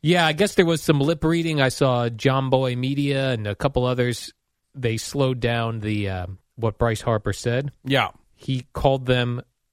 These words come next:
Speaker 1: uh, the Colorado Rockies, a loser organization.
Speaker 2: <laughs>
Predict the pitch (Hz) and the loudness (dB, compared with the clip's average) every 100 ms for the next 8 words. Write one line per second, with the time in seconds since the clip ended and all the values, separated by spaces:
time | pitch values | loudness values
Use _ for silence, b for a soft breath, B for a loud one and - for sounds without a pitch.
0 | _ - 117 107 - 113 107 - 120 113 | _ -6 -2 -2 -2 -2 -2 0 0 2
1 | 110 110 107 117 107 110 101 104 120 113 | 0 0 -2 -4 -4 -4 -4 -2 -2 0
2 | 120 117 110 104 107 110 214 240 143 - | -2 0 -2 -2 -2 4 8 8 6 2
3 | 185 175 196 - 202 220 - | 4 6 6 6 6 6 4